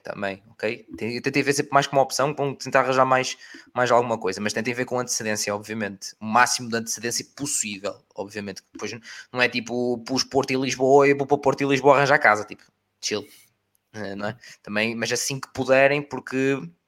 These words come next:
é vinte cães a um osso, não é? Como se costuma dizer. Eh, neste caso são vinte, mil ou mais.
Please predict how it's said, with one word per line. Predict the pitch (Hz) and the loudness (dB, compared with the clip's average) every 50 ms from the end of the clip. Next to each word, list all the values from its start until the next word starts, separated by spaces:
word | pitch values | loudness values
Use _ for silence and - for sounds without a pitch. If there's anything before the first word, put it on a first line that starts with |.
| _ _ - | _ _ 0
é | 110 117 120 120 120 123 123 123 123 - 120 120 | 2 4 4 6 6 6 6 6 4 2 -2 -4
vinte | - - 139 - | -6 -6 -4 0
cães | - 135 123 131 | 0 0 2 2
a | 135 | 0
um | 139 131 | 0 0
osso, | 117 110 107 - - | -2 -2 -4 -4 -8
não | 101 101 | -10 -12
é? | |
Como | - _ 107 | -10 _ -10
se | - - | -10 -8
costuma | 110 104 | -6 -8
dizer. | 110 110 104 98 98 - _ - - - - _ _ _ - _ | -6 -6 -6 -8 -8 -12 _ -20 -20 -20 -20 _ _ _ -16 _
Eh, | - 117 117 117 117 | -2 0 2 2 2
neste | 117 113 - | 0 -2 2
caso | - 117 117 - | 2 2 2 2
são | 120 113 | -2 -4
vinte, | 120 127 135 131 139 - - _ _ _ _ _ _ | -4 -6 -6 -8 -10 -14 -16 _ _ _ _ _ _
mil | 113 135 143 151 143 117 98 - _ | 0 2 4 4 4 2 0 -6 _
ou | 104 | -6
mais. | 107 107 104 95 - - | -2 -2 -2 -2 -4 -10